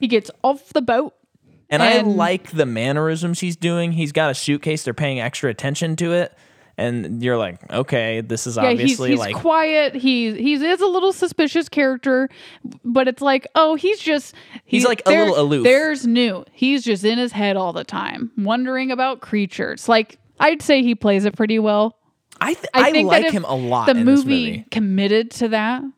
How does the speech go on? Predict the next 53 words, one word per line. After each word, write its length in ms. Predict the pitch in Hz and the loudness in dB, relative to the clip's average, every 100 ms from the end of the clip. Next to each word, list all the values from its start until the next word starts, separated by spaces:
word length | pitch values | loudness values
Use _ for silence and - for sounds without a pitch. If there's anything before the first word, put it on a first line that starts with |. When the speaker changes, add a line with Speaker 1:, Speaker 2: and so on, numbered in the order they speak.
| - | -6
Speaker 2:
Yeah. 200 | 123 85 - _ - _ | -4 -4 -8 _ -20 _
Speaker 1:
it 80 | 233 | 4
would 140 | 226 214 | 4 4
not 420 | 208 208 202 202 | 2 2 0 0
be 80 | 202 | 0
that 140 | 185 | 0
annoying 300 | 180 180 180 | 0 -2 -2
to 40 | 175 | -4
me, 80 | |
'cause 140 | - 202 | -2 -2
it's 100 | 226 | 0
a 40 | |
little 300 | 226 254 254 | 2 2 4
annoying 260 | 233 226 269 | 2 2 2
to 60 | 240 | 0
me 140 | 202 | -2
because 300 | 190 220 240 | -2 -2 0
I 80 | 214 | -2
think 260 | 226 247 - | -2 -6 -4
I, 80 | 240 - | -8 -4
I'm 180 | 233 214 | -2 -2
struggling 500 | - - 226 226 226 | -2 0 0 2 -2
this 120 | 208 | -2
whole 160 | 208 196 | -2 -2
time 340 | 208 202 196 | -2 -2 0
with 360 | 190 175 - - - - - _ | -2 -4 -10 -20 -20 -20 -20 _
what 220 | - 202 214 | -4 0 2
am 120 | 220 | 2
I 20 | |
supposed 240 | 226 202 | 0 -2
to 80 | - | -2
be 100 | 190 | -4
caring 380 | - 190 185 180 | -2 -2 -2 -2
about? 300 | - - - _ _ - | -4 -6 -6 _ _ -2
Speaker 2:
Yeah. 300 | 123 85 107 | -2 -2 0
Speaker 1:
This 180 | 233 220 | 0 0
guy 340 | - 208 214 | 0 0 2
who's 180 | 226 220 | 0 -2
just, 220 | 214 202 | -4 -4
like, 320 | 226 196 - - | -2 -2 -4 -8
cute 300 | - 233 208 | -2 -2 0
and 120 | 190 | -2
weird. 440 | 190 196 220 247 - _ _ _ _ _ - | 0 2 0 -2 -10 _ _ _ _ _ 0
And 100 | 247 | 2
by 120 | 233 | 4
cute, 300 | 214 - 269 | 2 2 2
I 120 | 220 | 2
mean, 180 | 214 208 | -2 -2
like, 400 | 196 190 170 - - | -2 -2 -4 -8 -6
like, 200 | 196 185 | -6 -4
quirky 420 | - 214 190 220 | -4 -2 -2 -4
fun 500 | 202 190 180 190 247 277 | -6 -2 0 2 2 2
Speaker 2:
Mm-hmm. 340 | 160 143 135 | 0 -2 -6